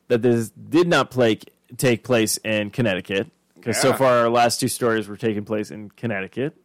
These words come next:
Speaker 1: This actually took place in New Jersey, though.
Speaker 2: Oh, all right.
Speaker 1: So not far, but apparently a, uh, a daycare, Lightbridge Academy Daycare Center, finally just got busted, or two employees got busted for setting up a daycare fight club.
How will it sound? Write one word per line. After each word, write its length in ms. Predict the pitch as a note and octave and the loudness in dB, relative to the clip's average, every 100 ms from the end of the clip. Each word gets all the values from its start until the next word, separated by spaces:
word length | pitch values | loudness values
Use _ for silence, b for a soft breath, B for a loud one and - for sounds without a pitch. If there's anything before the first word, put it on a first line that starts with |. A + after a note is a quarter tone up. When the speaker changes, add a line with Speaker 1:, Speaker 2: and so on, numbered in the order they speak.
| _ _ _ - b b b b | _ _ _ -20 b b b b
Speaker 1:
This 140 | D#3+ F3 | 0 2
actually 240 | F3 E3 | 0 0
took 160 | D#3 D3 | 0 2
place 240 | D#3 D3 | 0 2
in 320 | D3+ C3+ B2 - _ _ - | 0 -2 -6 -10 _ _ 0
New 120 | F#3+ | 0
Jersey, 400 | F#3 C4 C4+ D#3+ | 2 2 2 2
though. 320 | A#2+ G2+ A#2+ | 2 0 -2
Speaker 2:
Oh, 380 | A#2+ B2+ D3+ C#3 | -2 0 0 0
all 0 | |
right. 440 | G#2+ A#2 A#2 A2+ A2 | -2 0 0 0 0
Speaker 1:
So 100 | D3 | 2
not 240 | D#3 D#3 | 2 0
far, 260 | - B2+ B2+ | 2 2 2
but 200 | A#2+ A#2 | 2 0
apparently 640 | C#3 G3 A3 C#3+ C#3 C3+ | 0 0 2 2 2 2
a, 340 | B2 B2+ B2 A2 | 0 2 2 2
uh, 440 | A2+ A2+ G#2+ G2+ G2+ _ - b b b b _ | 2 2 0 -2 -6 _ -20 b b b b _
a 160 | B2+ B2 | 0 0
daycare, 960 | G#2+ - G#3+ E4 - E3+ G2+ F#2 A#2 - _ | -2 2 4 2 2 0 0 -2 -6 -8 _
Lightbridge 560 | - E3 C4 - G#3+ F#3+ | -2 2 0 0 0 0
Academy 360 | F#3 G3 G#3 D#3+ | -2 -2 0 -2
Daycare 480 | D#3+ A3+ - D3+ | 0 0 0 -2
Center, 440 | A#2 C#3 B2+ B2+ B2 | -2 -2 -2 -2 -4
finally 460 | G2+ F#3 A#3+ A#3 F3 | -4 -2 -2 -2 -6
just 380 | B2 G3 A3+ | -2 -2 -2
got 380 | - F3+ C#3+ A2 | 0 0 0 -2
busted, 840 | - D#4+ E4 - B2 G#2+ A#2 B2 | 0 2 0 -2 -2 -2 -4 -4
or 100 | B2+ | -4
two 300 | B2 - G#3 | -2 -2 0
employees 400 | F#3 E3 C4 C4+ D3+ | 0 0 0 0 0
got 180 | C3 | 0
busted 320 | B2+ A#2+ C3+ A#2+ | 2 0 -2 -6
for 160 | B2 | -8
setting 340 | - G#3+ A3+ G3 | -4 -4 -2 -2
up 100 | - | -2
a 180 | D3 C#3 | -2 -2
daycare 760 | - F#3 A3+ - G3 F#3+ F#3 | 2 2 2 -2 -2 0 0
fight 500 | F#3 - - A#2 A2 - | -2 -10 -2 -2 -2 -6
club. 440 | G2+ F2 E2 | -6 -4 -6